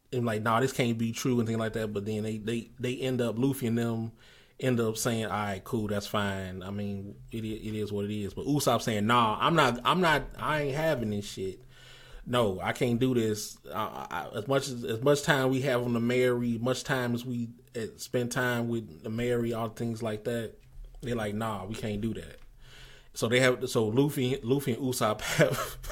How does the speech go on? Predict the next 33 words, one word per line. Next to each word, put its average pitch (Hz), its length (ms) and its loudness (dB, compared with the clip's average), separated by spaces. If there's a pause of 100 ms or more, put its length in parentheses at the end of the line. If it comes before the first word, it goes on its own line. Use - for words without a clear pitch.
(760)
have 143 160 10
this 127 120 6
disagreement 123 920 4 (800)
with 135 260 4
it, 104 260 -2
and 113 240 0
they, 120 640 0
uh, 101 500 -6 (360)
basically 147 540 6
end 131 180 4
up, 127 160 4
end 127 180 2
up 107 220 2
fighting. 104 560 2 (1600)
And, 110 400 -2
you 123 80 -4
know, 107 420 -2
Usopp 151 300 4
tried 123 160 4
to 123 80 -2
do 123 60 2
his 120 140 2
tricks 123 600 4
with 117 220 0
his, 113 200 0
uh, 101 520 -4 (640)
with 123 100 2
his, 123 160 6
like, 113 380 2
'cause 127 120 -2
he 170 60 -2
does, 127 220 4
like, 104 380 2